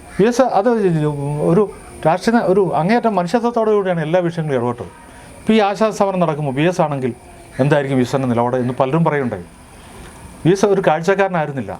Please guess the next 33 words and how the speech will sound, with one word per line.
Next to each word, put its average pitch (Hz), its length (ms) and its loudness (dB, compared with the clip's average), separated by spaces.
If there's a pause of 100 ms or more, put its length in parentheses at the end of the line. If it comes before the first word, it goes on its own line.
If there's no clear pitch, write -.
(120)
ഓരോ 233 220 2
വിഷയത്തെയും 208 440 0 (360)
ആ 180 120 2
വിഷയത്തിൻ്റെ 214 480 0 (560)
സിംഹത്തെ 185 380 2
അതിൻ്റെ 190 260 2
ഗുഹയിൽ 175 260 2
പോയി 175 180 2
കാണുന്ന 143 280 -2
പോലെ 110 140 -6 (380)
ആ - 20 2 (100)
വിഷയത്തിനുള്ളിൽ 190 640 2
പോയി 160 160 0 (160)
അന്വേഷിച്ച് 165 420 -2 (600)
പത്രക്കാരോട്, 220 460 2 (120)
അതിന് 185 220 2
മാധ്യമങ്ങൾ 226 400 2
ഒരുപാട് 240 200 -2
സഹായിച്ചിട്ടുണ്ട്. 220 460 -4
ആ - 80 -4
കാലത്തൊക്കെ 202 340 -2 (560)
മാധ്യമങ്ങളെ, 214 560 0 (480)
വി 185 80 4
എസിനെ 214 280 2
ഫോളോ 208 240 2
ചെയ്യായിരുന്നു 185 340 0
മാ-, 147 120 -6 (120)
മാധ്യമങ്ങൾ. 139 360 -2 (760)
വി 151 100 4
എസ് 190 140 2
ഒരു 196 120 0
വിഷയം 196 200 2
ഏറ്റെടുക്കുന്നു. 180 380 0